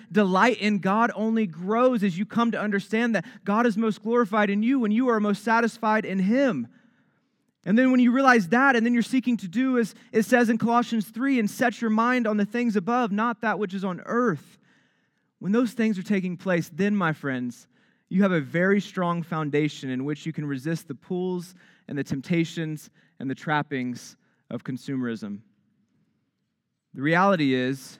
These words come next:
is in the midst of these worldviews, the gospel of Jesus Christ has something to say about every single area of your life,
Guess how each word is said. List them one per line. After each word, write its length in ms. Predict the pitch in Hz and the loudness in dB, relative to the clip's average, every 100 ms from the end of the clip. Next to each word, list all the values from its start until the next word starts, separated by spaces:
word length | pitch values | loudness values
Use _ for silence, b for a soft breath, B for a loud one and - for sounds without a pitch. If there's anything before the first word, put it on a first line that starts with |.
| - | -10
is 160 | 139 | -6
in 100 | 143 | -4
the 60 | 139 | -4
midst 260 | 151 165 170 | -4 -6 -4
of 60 | |
these 180 | 151 135 | -4 -4
worldviews, 580 | 139 147 143 127 127 123 | -2 -2 -2 -4 -4 -6
the 120 | 135 | -8
gospel 600 | 127 151 180 - - 196 | -4 0 0 -2 -6 -4
of 80 | 156 | -4
Jesus 440 | 127 156 160 165 | -4 -6 -4 -8
Christ 640 | - 143 120 135 147 - - b b b | -8 -4 -2 -4 -8 -18 -20 b b b
has 180 | 143 147 | -6 -4
something 420 | 170 160 185 180 | -4 -4 -4 -4
to 60 | |
say 240 | 170 165 147 | -4 -2 -2
about 260 | 131 123 - | 0 -4 -4
every 360 | 156 165 180 180 | -6 -4 -4 -6
single 420 | - 160 156 - | -8 -8 -6 -6
area 560 | 139 139 123 120 127 135 b b b | -4 -2 0 0 -2 -6 b b b
of 200 | 127 127 | -8 -6
your 120 | 127 | -6
life, 520 | 123 120 101 - _ | -4 -6 -6 -12 _